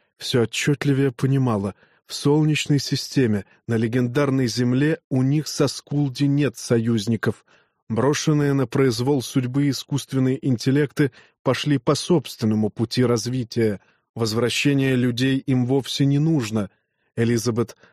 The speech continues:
наглядно продемонстрировала. "Они найдут лазейку и откажутся подчиниться".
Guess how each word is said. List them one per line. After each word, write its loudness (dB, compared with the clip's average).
наглядно 0
продемонстрировала. -2
"Они 2
найдут 0
лазейку 0
и 2
откажутся 0
подчиниться". -2